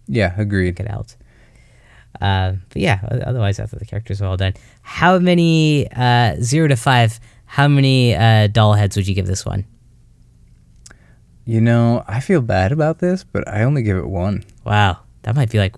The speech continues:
Speaker 2: one of your lowest.
Speaker 1: It is. I, for some reason, I just did not like this movie. I felt like it was just so cheesy.
Speaker 2: Yeah. Yep. I, I, yeah.
Speaker 1: How about you?
Speaker 2: I, I agree. Uh, I, but I, I don't know. Like,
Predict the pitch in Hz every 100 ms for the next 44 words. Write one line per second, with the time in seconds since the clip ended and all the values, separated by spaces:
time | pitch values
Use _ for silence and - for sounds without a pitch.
0 | _ 107 117 101 101 95 98 104 95 -
1 | - _ _ - _ _ _ _ 123 139
2 | - 127 113 104 110 117 - 131 139 151
3 | 127 92 92 90 92 104 120 98 95 110
4 | 98 - 92 104 107 92 92 104 101 95
5 | 101 82 92 - 92 101 92 - 98 107
6 | 104 92 - - 98 98 90 - _ -
7 | 98 90 - - - - - - - _
8 | _ _ _ _ - 131 - - 123 -
9 | 131 120 98 101 95 95 151 139 165 135
10 | 139 113 - - 127 127 123 151 147 156
11 | 156 135 175 175 160 123 113 -